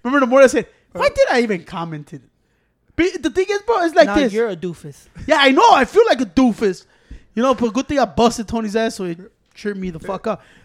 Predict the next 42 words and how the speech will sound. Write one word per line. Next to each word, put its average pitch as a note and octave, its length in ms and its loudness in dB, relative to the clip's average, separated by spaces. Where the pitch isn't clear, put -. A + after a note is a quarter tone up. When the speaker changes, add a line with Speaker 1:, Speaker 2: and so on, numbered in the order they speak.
Speaker 2:
It - 20 0
Speaker 1:
But B3+ 140 4
Speaker 2:
cheered E3+ 200 -8
Speaker 1:
in B3+ 120 4
Speaker 2:
you C#4 40 0
Speaker 1:
all D#4 120 0
Speaker 2:
up. - 80 -2
Speaker 1:
honesty, D#4 240 0
when A#3 180 -4
I A#3+ 80 -4
seen, C4+ 340 -8
and G3+ 220 -8
this - 180 4
is F4+ 140 0
why B3+ 200 -2
I A3 40 -2
know B3+ 180 2
it's G#3+ 120 2
bullshit G3 520 2
when F3+ 140 -4
he E3+ 80 -6
did F#3 200 -4
it. C#3 140 -14
They A#3 160 2
focus. C4 840 4
That A3+ 200 0
was C4 160 -2
their, F#3+ 240 -2
what A#3 220 -8
you D4 60 -12
call C#4 180 -6
those B3+ 160 -12
when G3+ 120 -10
you F#3+ 120 -12
put - 180 -10
the A3 80 -2
little G3+ 200 -4
clip G3+ 260 -10
so F#3+ 80 -10
you F#3 100 -10
could F3 200 -8
go F3+ 280 -4